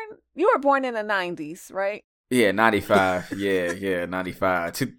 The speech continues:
Speaker 2: two thousand ten is wild that it's gone now. <laughs>
Speaker 1: You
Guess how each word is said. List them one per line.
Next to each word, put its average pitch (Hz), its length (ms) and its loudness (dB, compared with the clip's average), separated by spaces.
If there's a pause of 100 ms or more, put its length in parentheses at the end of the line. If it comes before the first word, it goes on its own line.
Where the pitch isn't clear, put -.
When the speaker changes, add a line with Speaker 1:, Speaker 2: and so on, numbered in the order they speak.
Speaker 2:
two 143 140 0
thousand 143 300 12
ten 135 200 4
is 98 140 -2
wild 95 480 6
that 92 100 -4
it's 90 120 -8
gone 87 320 -2
now. 82 420 -10
<laughs> - 60 -16 (320)
Speaker 1:
You - 100 2